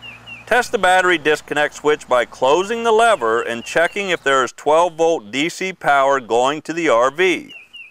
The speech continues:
Now, when you are not using the R V or it is in storage for periods of time,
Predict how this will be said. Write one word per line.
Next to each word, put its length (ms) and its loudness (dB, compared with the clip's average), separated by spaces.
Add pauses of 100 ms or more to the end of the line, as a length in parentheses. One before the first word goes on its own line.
(580)
Now, 420 0
when 180 -2
you 120 0
are 140 4
not 400 -2
using 320 -4
the 100 -6
R 240 2
V 500 -6
or 300 2
it 80 -4
is 140 -6
in 140 -6
storage 560 0
for 120 -6
periods 520 0
of 120 -8
time, 560 -2